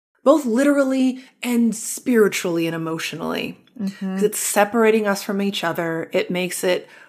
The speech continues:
Speaker 1: harder for us to tap into the compassion that motivates, like, like, the healing power of connection.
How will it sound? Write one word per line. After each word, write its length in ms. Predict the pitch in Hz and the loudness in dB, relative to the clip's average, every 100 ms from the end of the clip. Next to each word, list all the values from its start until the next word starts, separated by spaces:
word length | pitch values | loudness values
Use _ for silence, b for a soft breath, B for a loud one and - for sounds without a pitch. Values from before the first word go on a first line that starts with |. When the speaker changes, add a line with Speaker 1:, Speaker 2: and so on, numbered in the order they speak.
| B _ | B _
Speaker 1:
harder 580 | - - 196 202 208 202 | -8 2 6 8 6 4
for 200 | 208 - | 2 0
us 220 | 175 170 - | -2 -2 -6
to 140 | 180 | -6
tap 460 | - - 170 175 175 | -6 -2 0 2 0
into 760 | 170 160 - 170 160 160 170 B B B | -2 -4 -4 -4 -4 -4 -6 B B B
the 100 | - | -4
compassion 1000 | 175 180 - 165 160 156 170 160 - - B B B 165 | 0 -2 -2 0 0 0 0 -2 -2 -6 B B B 0
that 300 | 165 160 170 | 4 4 4
motivates, 800 | 160 165 170 151 156 160 - - | 2 4 2 0 0 0 -2 -4
like, 220 | 156 - _ _ - 104 - | -4 -6 _ _ -6 -6 -6
like, 220 | - - 180 | -4 -2 -2
the 60 | |
healing 520 | - - 185 180 175 | -2 2 2 4 0
power 320 | 147 156 160 160 | 0 0 0 -2
of 100 | 156 | -4
connection. 720 | 160 160 - - - - | -6 -6 -4 -4 -4 -6